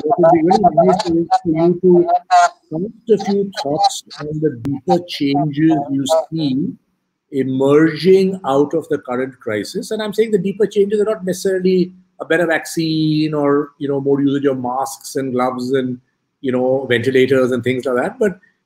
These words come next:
you know, two, three years down the line, five years down the line, what, you know, what kind of impact you see on the economy, work habits, uh, you know, uh, what is Harvard's, one is what is Harvard's viewpoint, but more important, what is Srikant's viewpoint?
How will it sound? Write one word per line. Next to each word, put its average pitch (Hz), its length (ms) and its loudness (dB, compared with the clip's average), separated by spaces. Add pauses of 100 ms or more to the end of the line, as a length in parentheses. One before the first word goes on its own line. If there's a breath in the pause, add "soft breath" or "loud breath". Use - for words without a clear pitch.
(160)
you 247 80 -4
know, 220 80 2
two, 226 240 0
three 226 160 0
years 190 260 4
down 185 220 2
the 180 60 2
line, 170 240 0
five 170 180 -2
years 180 100 0
down 180 140 -2
the 190 80 -2
line, 185 80 -2
what, 247 180 -6
you 254 60 -20
know, 247 80 -14
what 247 160 -12
kind 262 120 -8
of 220 80 -2
impact 202 400 -6
you 190 60 -6
see 202 160 -4
on 185 80 0
the 175 80 2
economy, 151 720 -2
work 135 260 0
habits, 143 880 -2
uh, 127 520 -4 (640)
you 143 80 0
know, 151 300 4
uh, 123 280 -4
what 131 320 0
is 151 180 2
Harvard's, 131 680 2 (560)
one 131 140 -2
is 131 80 -2
what 139 140 2
is - 100 -10
Harvard's 139 300 2
viewpoint, 127 400 0
but 120 120 -4
more 135 160 0
important, 131 480 -4
what 143 140 -4
is 147 80 -4
Srikant's 151 400 -4
viewpoint? 98 320 -8